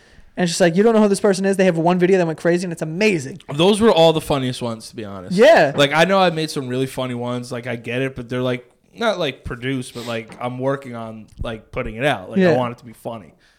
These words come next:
Speaker 2: That was the worst part that ever happened when it got to a point where, like, you, like, had to be
Speaker 1: You
Speaker 2: funny.
Speaker 1: care about it.
Speaker 2: Yeah. Like, you cared about it, and, like, you had to be funny,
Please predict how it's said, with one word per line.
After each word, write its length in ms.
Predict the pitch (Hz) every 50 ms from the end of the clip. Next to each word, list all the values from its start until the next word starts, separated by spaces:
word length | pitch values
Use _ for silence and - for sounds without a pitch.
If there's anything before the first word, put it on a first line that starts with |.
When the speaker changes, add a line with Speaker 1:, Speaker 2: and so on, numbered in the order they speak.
| _ _ _ _ _ _ -
Speaker 2:
That 120 | 156 165
was 100 | 202 214
the 80 | 202 196
worst 280 | 170 165 170 160 - -
part 180 | 165 151 143 147
that 120 | 131 131
ever 160 | 131 123 120
happened 320 | 190 - - - 123 117 117
when 100 | 117 120
it 40 |
got 160 | 120 127 123 -
to 80 | 123
a 20 | 117
point 260 | - 131 120 120 117
where, 100 | 117 117
like, 300 | 113 113 107 107 _ _ _ _ - - _ _ _ _ _ - _ _ - - - _ _ -
you, 300 | 135 135 135 123 123 - _ _ _ _ _
like, 220 | 123 120 117 113
had 220 | 117 131 127 117 117
to 40 | 107
be 120 | 214 180
Speaker 1:
You 60 | 175
Speaker 2:
funny. 200 | - 113 110 190
Speaker 1:
care 160 | 180 170 170
about 280 | 160 151 151 156 151 156
it. 140 | 160 - 156
Speaker 2:
Yeah. 300 | 175 185 165 131 110 92 - - _ _ -
Like, 240 | 135 135 131 131
you 80 | 131 127
cared 380 | - - - 165 160 160 151 135
about 320 | 113 110 107 107 110 110
it, 140 | 110 107 -
and, 80 | 127
like, 180 | 127 127 - -
you 100 | 117 120
had 240 | 120 135 131 123 123
to 60 | 120
be 120 | 117 123
funny, 460 | 123 - - 117 117 127 147 156 151